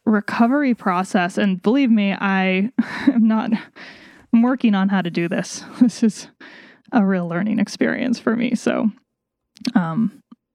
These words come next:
yeah, and my, my thoughts are not fully formed on this,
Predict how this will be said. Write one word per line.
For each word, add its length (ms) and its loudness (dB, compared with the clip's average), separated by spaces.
yeah, 240 0
and 120 -2
my, 220 -2
my 220 -2
thoughts 400 -4
are 100 -2
not 360 -6
fully 320 -2
formed 360 -2
on 160 -2
this, 360 -4